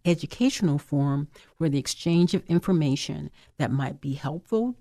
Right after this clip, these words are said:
to you as you begin your search for more detailed information that is tailored to your specific set of facts and circumstances, and hopefully help you develop an outline of some of the issues that may help you seek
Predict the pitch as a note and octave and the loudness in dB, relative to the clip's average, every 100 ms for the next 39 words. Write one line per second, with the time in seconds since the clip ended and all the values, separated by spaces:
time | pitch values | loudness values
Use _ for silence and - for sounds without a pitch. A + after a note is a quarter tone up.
0 | _ - C#4 F#4 E4 D#3 - C#3 - D3 | _ 0 0 4 4 4 0 -6 -4 -2
1 | D3 D3+ D3 C#3+ D3+ F#3+ - - C3+ - | -2 0 2 2 2 0 -2 -4 -4 -8
2 | - C#3 C3+ B2 B2 C#3+ - E3 C#3 C3+ | -4 -2 0 -2 -4 -6 -6 -6 -6 -6
3 | C3+ C3+ C3 C3 D3 C3+ B2 B2+ B2 - | -6 -4 -2 -4 -2 -2 -2 -6 -8 -8
4 | - - A3+ B3+ G#3+ D3 - D3 D3+ G3 | -6 0 4 4 2 -4 -4 -6 -4 -4
5 | - D3+ - D#3 D3+ - D3 C#3+ - B2+ | -6 -8 -8 -8 -10 -8 -6 -6 -6 -8
6 | - - G3+ G#3+ G3 - F3 E3+ F3 E3+ | -8 -8 -4 -2 -2 0 0 0 -2 -4
7 | - - _ _ _ _ A#3 A#3+ E4 F4 | -6 -18 _ _ _ _ -2 2 2 2
8 | - A#3 D#3+ C3+ D3 - _ _ G3+ F#3+ | 2 4 4 0 -4 -12 _ _ -6 -6
9 | - E3 D#3+ D#3 D3+ - _ _ - D#3 | -4 -2 0 0 0 -4 _ _ -10 0
10 | F#3 G#3+ G#3+ F#3 D#3 - F#3+ G#3 D#3+ C3 | 2 2 0 0 0 0 0 0 0 0
11 | B2 B2 B2 - - E3 D3 C#3 D#3 D3+ | 0 -2 -4 -6 -4 -2 -2 -4 -4 -6
12 | C3+ B2+ B2 B2 C3+ C3+ C#3 D#3+ F3+ - | -6 -10 -10 -12 -8 -6 -4 -4 -4 -2
13 | D#3 C3+ - - G#3 | -4 -4 -6 -4 -4